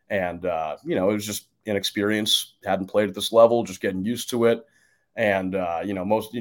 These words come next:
some other teams hadn't had those same, that, that same turnover. So August was a tough month, but to begin that month that way,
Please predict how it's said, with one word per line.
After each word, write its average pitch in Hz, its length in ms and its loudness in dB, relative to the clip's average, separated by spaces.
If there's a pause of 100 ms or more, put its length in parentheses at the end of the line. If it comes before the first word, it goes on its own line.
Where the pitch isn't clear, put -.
some 127 200 4
other 120 160 6
teams 113 280 -4
hadn't 107 360 2 (180)
had 113 300 0
those 104 240 -2
same, 101 460 -2
that, 101 160 -4
that 101 160 -2
same 101 180 -4
turnover. 90 540 -6
So 98 380 -2
August 131 340 0
was 117 80 -8
a 95 80 -10
tough 104 240 0
month, 104 320 -2
but 107 120 -6
to - 40 -12
begin 131 320 0
that 117 160 4
month 107 260 -4
that 95 180 -2
way, 95 280 -4